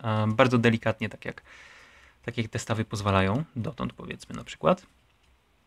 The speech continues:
Można zrobić mocniej, mocniej, mocniej, aż, e, aż wygląda to paskudnie. Ale jeśli patrzy się z odpowiedniej strony, to będzie wyglądało bardzo, bardzo mimo wszystko dobrze. Także z tych stawów bardzo polecam korzystać, ponieważ, e, no,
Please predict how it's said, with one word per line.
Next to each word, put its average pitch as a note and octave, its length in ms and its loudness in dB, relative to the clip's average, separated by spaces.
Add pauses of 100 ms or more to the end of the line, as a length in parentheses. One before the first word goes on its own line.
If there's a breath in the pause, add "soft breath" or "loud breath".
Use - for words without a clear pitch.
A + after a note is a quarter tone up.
(140)
Można A2+ 300 -2
zrobić G2+ 320 -4
mocniej, C#3 320 0
mocniej, B2 240 2
mocniej, C3+ 400 2 (800 loud breath)
aż, D3+ 440 4
e, D3 280 4 (120)
aż C#3 180 2
wygląda D3 300 2
to B2+ 80 2
paskudnie. C3 540 2 (1120)
Ale B2 260 6 (160)
jeśli A#2+ 260 -4
patrzy D#3+ 220 2
się B2 120 0
z B2 60 2
odpowiedniej B2 380 6
strony, A2+ 260 0
to D3 80 0
będzie A#2 140 0
wyglądało A#2 340 2
bardzo, A2 340 0
bardzo A#2 460 -8
mimo A#2 140 -2
wszystko - 240 -4
dobrze. A2+ 300 -4 (520 loud breath)
Także A#2+ 280 4
z - 80 0
tych F#3+ 140 -4
stawów D#3+ 320 4
bardzo C#3 220 6
polecam A#2 320 2
korzystać, C3 400 0
ponieważ, A2+ 800 4
e, A2 300 2
no, D3 80 -6